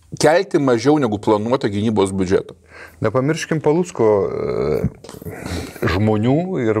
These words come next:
Speaker 2: paties Palucko, kuris pačiam įkarštį sakė, kad mums nereikia šauktinių ir nereikia
Speaker 1: Na, tai, bet tai
Speaker 2: dviejų procentų.
Speaker 1: jie ten, kai sakoma, darė savo sm-, smulkią, e, partinį žaidimą, žinai, šį kartą, e, tai pasako, a,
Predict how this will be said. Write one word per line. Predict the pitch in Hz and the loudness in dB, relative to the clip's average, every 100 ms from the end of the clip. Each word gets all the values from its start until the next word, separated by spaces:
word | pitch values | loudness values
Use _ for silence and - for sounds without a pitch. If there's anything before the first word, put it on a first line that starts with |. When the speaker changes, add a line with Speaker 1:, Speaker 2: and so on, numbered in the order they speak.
| 104 | -2
Speaker 2:
paties | 104 123 - | -2 -2 0
Palucko, | 104 127 - 123 | 0 0 -2 -2
kuris | 123 117 107 - - - - | 0 0 0 -4 -10 -18 -6
pačiam | - 117 139 120 | -2 0 2 0
įkarštį | 185 202 92 - | 0 -2 -4 -4
sakė, | - 92 85 | 0 0 0
kad | 82 | -2
mums | 95 - | -4 0
nereikia | 101 98 92 | 0 2 -2
šauktinių | - 90 - 123 156 | -4 -4 -4 -4 -2
ir | 127 | 2
nereikia | 120 113 107 | 2 2 2
Speaker 1:
Na, | 117 107 | 2 2
tai, | 127 | 0
bet | 117 117 | 2 2
tai | 151 | 2
Speaker 2:
dviejų | 143 | 0
procentų. | 123 127 127 127 | 0 2 4 4
Speaker 1:
jie | 165 | 4
ten, | 139 | 2
kai | 127 123 | 0 -4
sakoma, | - 113 | 0 2
darė | 143 131 | 4 2
savo | 101 107 101 | 2 2 2
sm-, | - - | -2 -2
smulkią, | - 135 143 117 | 0 0 2 0
e, | 107 107 104 104 104 | 2 4 6 6 6
partinį | 113 - 131 98 | 4 2 0 2
žaidimą, | 104 95 143 180 | 2 2 2 2
žinai, | 160 139 | 2 0
šį | - | 0
kartą, | 165 135 | 0 0
e, | 104 - 107 104 107 | -2 2 4 4 0
tai | 127 | -2
pasako, | 123 107 110 123 156 151 - - - - | 0 0 -2 -2 -4 -6 -12 -20 -20 -4
a, | 107 | 0